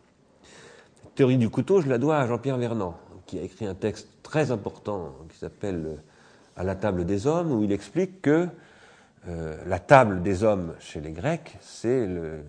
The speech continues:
c'est la, le repas, et que chez un Grec, un repas n'est pas possible s'il ne réfère pas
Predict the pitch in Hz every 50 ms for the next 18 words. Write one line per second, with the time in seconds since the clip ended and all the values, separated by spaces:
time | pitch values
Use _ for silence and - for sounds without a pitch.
0 | 85 - - - 78 78 76 73 76 76 73 - - 78 82 104 110 - 160 160
1 | 180 170 - - - - - - - - - _ - - 87 - 98 87 - -
2 | 107 90 80 90 82 85 85 82 87 117 143 160 151 - - 107 98 90 98 95
3 | 95 - 127 135 147 151 - 135 101 95 92 - 98 95 92 90 - - - 120
4 | 131 135 120 - - - - - 107 101 95 92 95 92 87 82 78 104 101 -
5 | 101 92 87 - - - 123 135 135 139 - - _